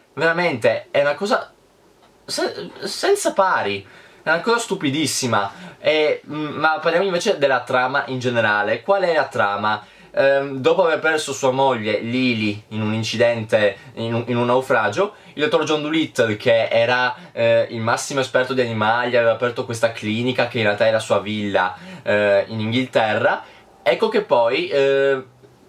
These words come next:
a, a, a seguito della morte della moglie Lily, lui si rintana nella villa con tutti quanti i suoi animali, e ecco che, mm,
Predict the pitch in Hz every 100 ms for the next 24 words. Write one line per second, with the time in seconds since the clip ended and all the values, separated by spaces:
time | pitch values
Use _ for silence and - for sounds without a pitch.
0 | - - 113 117 117 117 113 - 139 127
1 | 127 113 110 120 117 110 117 113 110 98
2 | 113 113 113 147 208 - - - - 175
3 | 151 123 - - 127 127 123 120 135 127
4 | 110 104 107 107 127 120 113 113 107 131
5 | 131 120 123 113 107 - 104 123 143 117
6 | 110 151 240 - - - - 175 180 190
7 | - 123 120 147 - 135 123 123 120 120
8 | 117